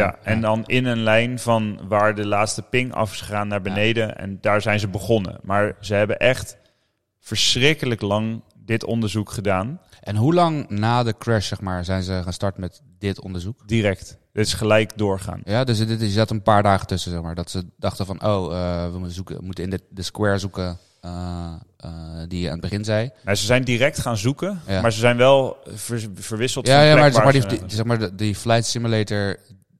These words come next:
Speaker 1: eh, die zij vonden, zeg maar,
Speaker 2: Ja.
Speaker 1: eh, dat was een dag later, toch?
Speaker 2: Ja,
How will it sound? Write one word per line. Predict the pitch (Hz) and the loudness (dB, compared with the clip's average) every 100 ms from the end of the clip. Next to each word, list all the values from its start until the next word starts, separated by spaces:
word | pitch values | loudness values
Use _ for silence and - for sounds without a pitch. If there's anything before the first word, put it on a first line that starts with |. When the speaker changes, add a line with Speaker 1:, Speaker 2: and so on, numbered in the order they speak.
| _ _ | _ _
Speaker 1:
eh, | - 98 98 95 | -8 -6 -4 -4
die | 101 | -4
zij | 101 98 | -2 -2
vonden, | 107 107 110 | -4 -8 -6
zeg | 101 | -6
maar, | 98 113 - | -6 -8 -8
Speaker 2:
Ja. | 110 110 - - | 2 2 2 -8
Speaker 1:
eh, | - 90 90 | -6 -2 -2
dat | 92 101 | -2 0
was | 107 | 0
een | 107 | 0
dag | 107 98 | 2 2
later, | 101 101 92 | 2 0 -4
toch? | 107 - | -8 -8
Speaker 2:
Ja, | - 104 | -2 -2